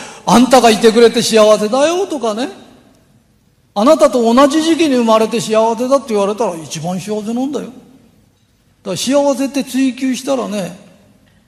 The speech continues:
あの、人からどんなに思われてもいいんだって言うけど、人から嫌われたら幸せじゃないよ。だからね、みんなでこれから奇跡がいっ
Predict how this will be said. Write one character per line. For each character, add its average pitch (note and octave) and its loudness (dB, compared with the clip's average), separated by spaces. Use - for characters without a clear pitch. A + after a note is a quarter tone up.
あ F#3 -8
の、 F#3 -8
人 D#4 -4
か F4 2
ら D4+ 4
ど C4+ 2
ん F#4+ -6
な F4+ 2
に C4+ 4
思 A3+ 2
わ A3+ 4
れ G#3+ 0
て A3 -2
も F#3 -4
い G3+ -2
い G#3 -2
ん G3 -4
だ F#3+ -4
っ - -10
て - -18
言 E3 -12
う - -16
け D#3 -14
ど、 D#3 -14
人 - -8
か E4 -4
ら D#4 -2
嫌 C#4+ -2
わ D4 -2
れ C#4+ -4
た C#4 -6
ら F3 -8
幸 F#3+ -8
せ C4+ -8
じ D4 -6
ゃ A#3 -4
な C3 -10
い G#3+ -10
よ。 B2+ -14
だ F#3+ -10
か F3 -12
ら E3+ -16
ね、 A3 -12
み E3+ -10
ん D#3+ -8
な F#3+ -6
で A3+ -6
こ F#3+ -12
れ F#3+ -6
か G#3 -6
ら G3+ -6
奇 A3+ -10
跡 A3 -10
が A3 -6
い A3 -8
っ - -12